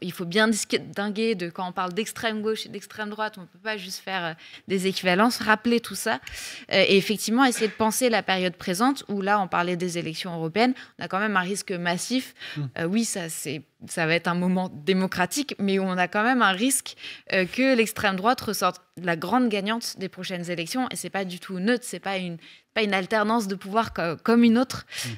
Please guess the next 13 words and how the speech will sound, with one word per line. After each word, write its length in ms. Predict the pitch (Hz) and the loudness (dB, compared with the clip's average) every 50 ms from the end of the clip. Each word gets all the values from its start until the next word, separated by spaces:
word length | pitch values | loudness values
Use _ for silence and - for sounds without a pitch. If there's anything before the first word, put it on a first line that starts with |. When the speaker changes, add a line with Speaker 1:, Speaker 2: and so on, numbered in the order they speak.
| - - - | -10 -4 0
Speaker 1:
Euh, 320 | 190 185 180 180 175 175 - | 2 4 6 6 6 4 4
et 120 | 180 185 | 2 4
donc 180 | 185 226 226 - 233 | 4 4 2 4 6
oui, 80 | 262 | 4
il 60 | 247 226 | 6 6
y 40 | |
a 60 | 196 175 | 6 4
besoin 200 | 165 214 233 226 | 4 2 2 4
d'un 220 | 208 180 180 180 | 4 4 4 4
énorme 340 | 202 247 247 254 247 240 233 | 4 6 6 6 4 4 4
chantier 480 | 214 - - 240 226 220 - - 240 220 | 0 0 0 0 0 -2 -2 0 0 2
intellectuel, 800 | 208 196 190 208 202 185 185 - - - 214 214 226 226 233 - - - - - - - - - | 2 0 0 0 0 0 -2 -2 -2 0 2 4 4 2 0 -6 -12 -16 -16 -16 -16 -16 -6 -2
euh, 180 | 180 170 165 | 2 2 2